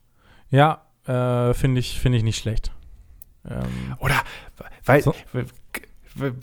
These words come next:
Speaker 2: kann man so machen, keine Ahnung, äh, den er gemeinsam mit dem T-V-Moderator aufnimmt. Weißt du, so, das wäre, keine Ahnung, so, weißt du, so Me-,
Speaker 1: So
Speaker 2: Medien-,
Speaker 1: passiv.
Speaker 2: Medienmogul, ja,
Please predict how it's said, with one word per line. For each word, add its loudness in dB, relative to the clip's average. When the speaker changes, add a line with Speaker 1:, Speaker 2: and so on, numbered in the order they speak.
Speaker 2:
kann 4
man 8
so 4
machen, 2
keine 2
Ahnung, 2
äh, 2
den 0
er 6
gemeinsam 6
mit 6
dem 4
T-V-Moderator 6
aufnimmt. 2
Weißt 2
du, 0
so, 4
das 2
wäre, 6
keine 2
Ahnung, 4
so, 0
weißt 2
du, 2
so 2
Me-, 4
Speaker 1:
So -6
Speaker 2:
Medien-, 10
Speaker 1:
passiv. 4
Speaker 2:
Medienmogul, 6
ja, 6